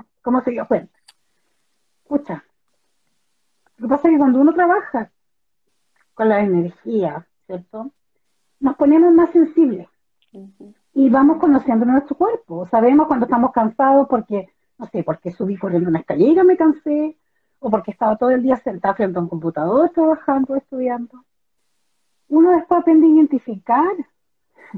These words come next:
Speaker 1: el tipo de cansancio. Porque cuando, a ver, ¿cómo podemos saber si se nos adosó algo? Es porque es como que nos chuparon de pronto,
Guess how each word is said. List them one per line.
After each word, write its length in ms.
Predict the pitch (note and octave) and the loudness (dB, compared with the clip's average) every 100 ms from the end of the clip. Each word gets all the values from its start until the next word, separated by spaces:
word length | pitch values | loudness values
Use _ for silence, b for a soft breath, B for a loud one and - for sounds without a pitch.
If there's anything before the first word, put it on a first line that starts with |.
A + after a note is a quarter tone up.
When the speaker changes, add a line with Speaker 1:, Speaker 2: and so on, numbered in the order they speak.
| E3+ - | -16 -8
Speaker 1:
el 140 | A3+ | -2
tipo 240 | - C4 | 0 2
de 100 | D#4+ | 2
cansancio. 600 | D#4 C4+ - G#3 D#3+ - - _ _ _ _ _ - | 2 0 0 -2 -6 -10 -20 _ _ _ _ _ -12
Porque 320 | C4+ D4 - _ _ _ _ - | -10 -10 -14 _ _ _ _ -6
cuando, 460 | B3 B3 D4 D4+ _ _ _ - | -2 0 0 -2 _ _ _ -10
a 80 | |
ver, 160 | B3+ E3+ | -6 -2
¿cómo 180 | C#4 F#4 | 0 2
podemos 300 | G4+ G4 F#4 | 2 0 0
saber 260 | E4 F4+ F4 _ _ _ _ - | 0 0 -2 _ _ _ _ -6
si 80 | C#4 | -4
se 160 | - | -2
nos 160 | C4 A#3+ | 0 0
adosó 440 | B3 G#3+ G#3+ D#4 | 2 0 0 0
algo? 400 | D#4 G4 G#4 A#4 - _ _ _ _ _ - | 0 0 -2 -4 -6 _ _ _ _ _ -4
Es 160 | E4+ | -2
porque 240 | - E4+ E4 | 0 0 0
es 60 | |
como 220 | E4 D4 C#4+ | 0 0 2
que 80 | |
nos 220 | C4+ A#3+ - | 2 0 -2
chuparon 360 | A#3 C#4 D#4+ | -2 2 4
de 120 | D4 | 4
pronto, 400 | A3+ D4 B4 B4 | 2 0 0 -2